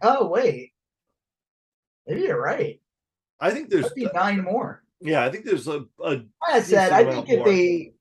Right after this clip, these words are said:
Speaker 1: I think if they just, instead of this marketing bullshit of saying three episodes, it should have
Speaker 2: Yeah.
Speaker 1: just been one hour and, like, ten, hour fifteen episodes. I would have
Speaker 2: Yeah.
Speaker 1: enjoyed it more. I think it would have been, because then you wouldn't have these harsh breaks. You wouldn't have to, like, sit through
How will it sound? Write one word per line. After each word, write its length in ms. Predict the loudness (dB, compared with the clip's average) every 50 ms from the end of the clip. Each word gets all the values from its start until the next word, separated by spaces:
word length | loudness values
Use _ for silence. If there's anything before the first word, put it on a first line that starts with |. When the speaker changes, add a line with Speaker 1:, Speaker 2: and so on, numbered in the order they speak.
| _ -2
Speaker 1:
I 80 | 0 2
think 180 | 2 2 2
if 140 | 0 -2 0
they 160 | 0 0 0
just, 420 | 4 4 2 2 2 -4 -14 _ _ -16
instead 280 | -14 -8 -2 0 0
of 60 | 2 2
this 140 | 0 0
marketing 460 | 0 -2 -4 -4 -2 -4 -4 -4 -4 -4
bullshit 500 | -4 -4 -4 -4 -8 -6 -6 -4 -4 -4
of 80 | -4
saying 340 | -4 -8 -6 -6 -8 -10 -10 -8
three 180 | -4 -2 -2 -2
episodes, 480 | -2 -4 -10 -12 -6 -4 -4 -4 -4
it 80 | -6 -8
should 140 | -2 0 0
have 140 | 0 0 -2
Speaker 2:
Yeah. 60 | -2 -4
Speaker 1:
just 80 | -6 -8
been 160 | -10 -10 -8
one 280 | -8 -6 -6 -8 -10 -12 _ _ -8
hour 440 | -6 -4 -2 0 0 0 0 0 -4
and, 100 | -10 -10
like, 320 | -10 -10 -10 -10 -12 -12 -16 _ _ _ _ _
ten, 340 | -10 -8 -8 -8 -8 -8 -10
hour 200 | -8 -8 -8 -8
fifteen 460 | -8 -8 -12 -10 -10 -10 -10 -10 -10
episodes. 340 | -12 -12 -14 -18 -20 -20 _ -4
I 160 | 0 2 2
would 160 | 2 2 2 0
have 80 | -2
Speaker 2:
Yeah. 60 | -4
Speaker 1:
enjoyed 300 | -6 -12 -14 -14 -14 -12
it 100 | -12 -12 -12
more. 260 | -12 -12 -10 -10 -8
I 100 | -8 -10 -8 -8
think 160 | -8 -8 -8 -8
it 80 | -12 -10 -8
would 100 | -8 -8
have 80 | -8
been, 160 | -8 -12 -14 -14 _ _ -20 -20 -10 -2
because 280 | 0 2 4 4 4 4
then 120 | 2 0
you 100 | 2 2
wouldn't 200 | 2 2 4 4
have 160 | 0 -2 -4 -4
these 160 | -8 -10 -4
harsh 320 | -2 0 0 0 -2 -4
breaks. 560 | -2 0 0 0 0 -2 -6 -8 -16 -16 -12
You 120 | -10 -8 -6
wouldn't 200 | -6 -6 -8 -10
have 80 | -10
to, 60 | -10 -8
like, 300 | -6 -6 -8 -8 -10 -12
sit 160 | -18 -18 -14 -12
through 300 | -12 -12 -12 -14 -16